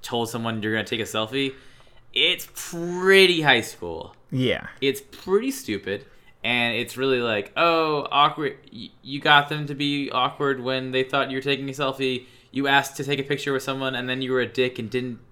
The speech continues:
Speaker 1: take a picture."
Speaker 2: Right.
Speaker 1: There's that whole thing. So I think what she said is funnier than what he did. My
Speaker 2: Yeah.
Speaker 1: main, the re-, the real reason that I brought this up is that he wrote a whole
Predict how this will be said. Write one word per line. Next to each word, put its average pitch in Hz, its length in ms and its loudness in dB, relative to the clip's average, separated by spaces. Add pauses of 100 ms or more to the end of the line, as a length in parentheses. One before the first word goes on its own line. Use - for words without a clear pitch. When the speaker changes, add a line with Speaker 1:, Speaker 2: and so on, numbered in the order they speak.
(160)
Speaker 1:
take 139 260 -2
a 147 60 -6
picture." 110 540 -4 (200)
Speaker 2:
Right. 110 440 -2 (140)
Speaker 1:
There's 127 220 2
that 143 220 10
whole 127 100 0
thing. 104 460 -2
So 107 260 -4
I 170 160 8
think 139 240 0
what 110 120 -4
she 135 180 -4
said 104 180 -4
is 95 140 -6
funnier 101 280 -4
than 92 120 -6
what 92 120 -8
he 95 120 -6
did. 92 320 -6 (260)
My 135 220 2
Speaker 2:
Yeah. 143 100 4
Speaker 1:
main, 202 460 -4
the 139 120 -2
re-, 170 280 2
the 131 100 -2
real 175 300 0
reason 127 400 -2
that 107 140 2
I 98 100 2
brought 104 280 -2
this 95 200 -8
up 107 200 -2 (300)
is 120 160 -8
that 135 240 -6
he 175 300 -8
wrote 185 200 -2
a 131 80 0
whole - 640 -6